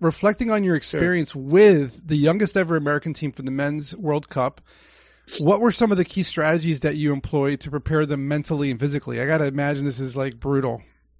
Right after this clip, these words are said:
Speaker 2: Yeah, I mean, I think so. Uh, you know, the, I think understanding expectations too, um, trying to, trying to create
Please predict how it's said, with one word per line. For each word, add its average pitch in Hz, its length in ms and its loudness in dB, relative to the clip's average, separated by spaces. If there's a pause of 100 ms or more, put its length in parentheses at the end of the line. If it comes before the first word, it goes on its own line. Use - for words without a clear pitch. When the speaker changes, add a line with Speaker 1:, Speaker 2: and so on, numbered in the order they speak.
(1500)
Speaker 2:
Yeah, 185 200 2
I 208 60 6
mean, 214 80 2
I 226 100 4
think 160 220 0
so. 139 380 -2
Uh, - 20 -4
you 151 160 -2
know, 147 80 0
the, 139 320 -6 (100)
I 160 80 -4
think 202 240 2
understanding 151 560 0
expectations 131 960 -4
too, - 380 -4 (180)
um, 104 540 -10 (520)
trying 147 320 2
to, 127 420 -2 (1200)
trying 151 220 2
to 135 40 2
create 131 880 0